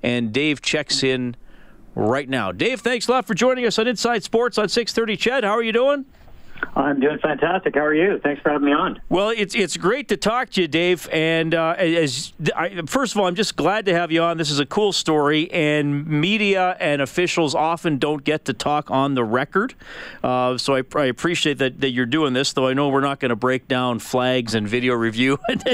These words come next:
Speaker 1: games and stuff like that. But it's, it's cool to talk to a, a, a very important area of sports that, that fans and media don't often get to hear from. So I appreciate you doing that.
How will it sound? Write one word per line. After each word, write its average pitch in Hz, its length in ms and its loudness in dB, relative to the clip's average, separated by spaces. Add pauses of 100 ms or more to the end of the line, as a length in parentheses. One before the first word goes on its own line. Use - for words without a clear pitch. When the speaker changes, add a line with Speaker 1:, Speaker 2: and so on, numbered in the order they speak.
(140)
Speaker 1:
games - 340 0 (200)
and 180 160 0
stuff 175 260 -2
like 147 160 0
that. 135 240 0
But 139 140 0
it's, - 300 -2
it's 156 180 -2
cool 185 260 0
to 165 80 -2
talk 156 380 -2
to 139 240 2
a, 127 120 0 (280)
a, 135 80 0
a 143 200 -2
very 165 280 0
important 185 640 -4
area 151 360 2
of 127 100 -2
sports 135 520 0
that, 127 220 0 (340)
that 127 160 -2
fans 139 360 -2
and 120 120 0
media 123 280 2
don't 123 220 2
often 120 300 0
get 117 160 -2
to 113 80 0
hear 117 160 0
from. 98 180 -2
So 117 140 0
I 113 40 2
appreciate 143 500 -2
you 120 60 -4
doing 110 220 0
that. 101 200 -2